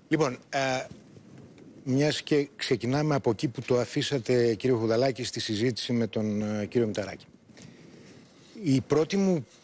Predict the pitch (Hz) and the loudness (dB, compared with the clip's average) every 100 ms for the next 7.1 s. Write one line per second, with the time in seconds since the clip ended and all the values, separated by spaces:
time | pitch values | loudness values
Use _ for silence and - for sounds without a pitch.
0 | - _ - 147 127 - 123 131 151 127 | -20 _ -6 -2 0 0 0 0 0 0
1 | 180 196 202 - 135 131 123 117 104 107 | -2 -2 -2 -2 0 0 2 0 -2 -6
2 | - 202 - 165 143 165 156 160 143 202 | -2 -4 0 -2 0 -2 0 0 2 0
3 | 120 110 - 170 120 127 113 170 160 - | 2 0 0 0 0 0 0 0 -2 -6
4 | 113 95 - - - - - - - - | -4 -4 -6 -8 -12 -14 -20 -20 -20 -20
5 | - - - - - - 143 127 - 143 | -20 -20 -20 -20 -8 -4 0 0 0 0
6 | 131 170 175 175 - 123 135 147 160 156 | 0 0 2 2 0 0 0 0 -2 -2